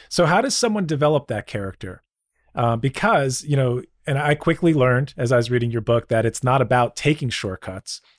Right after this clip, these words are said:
right? It, as you implied there, the title implies no shortcuts. So what's that look like day to day to develop character for someone who's looking for the shortcut, who's looking for, "How do I go fast? How do I, you know, shortcut my whole journey?" Because right now that's,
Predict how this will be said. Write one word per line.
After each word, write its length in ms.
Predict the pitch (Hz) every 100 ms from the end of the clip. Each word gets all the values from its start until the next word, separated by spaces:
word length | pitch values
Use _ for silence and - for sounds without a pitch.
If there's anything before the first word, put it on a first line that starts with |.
| -
right? 200 | 110 123
It, 220 | 110 113
as 220 | 113 113
you 120 | 120
implied 420 | 117 - 117 107 104
there, 160 | 107
the 100 | 107
title 320 | - 113 110
implies 540 | 107 104 123 120 107 104
no 180 | 120 147
shortcuts. 640 | - 113 104 113 98 - - - - -
So 320 | - 185 170
what's 380 | 143 165 247 -
that 260 | 247 165
look 260 | 135 156 160
like 240 | 127 113
day 180 | - 127
to 80 | 127
day 240 | 110 120
to 120 | 113
develop 500 | 101 107 117 117 120
character 480 | - 123 117 110 98
for 160 | 95 113
someone 480 | - 135 135 131 117
who's 220 | 123 110
looking 360 | 120 151 143
for 300 | 131 - 147
the 100 | 143
shortcut, 640 | 131 - 104 - 101 90 104
who's 160 | 110
looking 240 | 127 131 135
for, 140 | 117
"How 160 | 123 135
do 100 | 127
I 80 |
go 140 | 117 113
fast? 500 | - 120 120 107 -
How 100 | 117
do 140 | 120
I, 220 | 117 110 - - - _
you 100 | 127
know, 160 | 120 110
shortcut 460 | - 139 123 139 117
my 120 | 117
whole 180 | 113 110
journey?" 580 | 104 123 135 110 107 - -
Because 320 | 123 120 110
right 200 | 120 117
now 340 | 127 127 117
that's, 460 | 110 117 - -